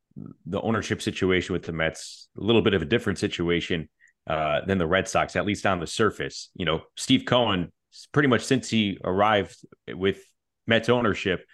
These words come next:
David Stearns has always been linked to this organization. They have their guy there. You know, the support is going to be there. It feels like, okay, now we are,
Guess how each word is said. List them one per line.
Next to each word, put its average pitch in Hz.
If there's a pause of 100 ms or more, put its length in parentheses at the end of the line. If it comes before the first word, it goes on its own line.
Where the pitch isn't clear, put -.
(380)
David 135
Stearns 131
has 95
always 110
been 90
linked 123
to 101
this 90
organization. 82
They 90
have 110
their 104
guy 90
there. 80
You 85
know, 107
the 95
support 95 (280)
is 87
going 95
to 80
be 98
there. 85
It -
feels 98
like, 87
okay, 101 (180)
now 113 (180)
we 113
are, 98